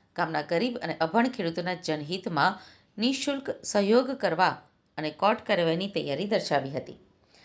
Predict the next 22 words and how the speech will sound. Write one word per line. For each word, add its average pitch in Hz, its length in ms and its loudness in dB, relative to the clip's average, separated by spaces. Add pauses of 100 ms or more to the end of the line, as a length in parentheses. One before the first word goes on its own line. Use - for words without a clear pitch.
(200)
આઠસો 247 320 2
પંચોતેર 233 460 0 (100)
એકર 175 200 0
જમીન 180 420 0
પાંચસો - 380 -6
અઠ્યાવીસ 214 500 -2
સભ્યના 175 320 0
પરિવારોને 170 600 0
પરત 220 360 2 (120)
આપવાની 165 600 0 (240)
ઉદ્દેશ્ય 262 460 0
સાથે 202 360 2
દીપક 170 500 -4
ઇજારદાર 160 760 2 (360)
હાઈકોર્ટ 214 420 4 (120)
અને 165 160 -2
સુપ્રીમ 240 440 -2
કોર્ટમાં 196 380 0
જવાની 165 320 0
તૈયારી 151 360 -4
દર્શાવી 165 420 -2
છે. - 240 -10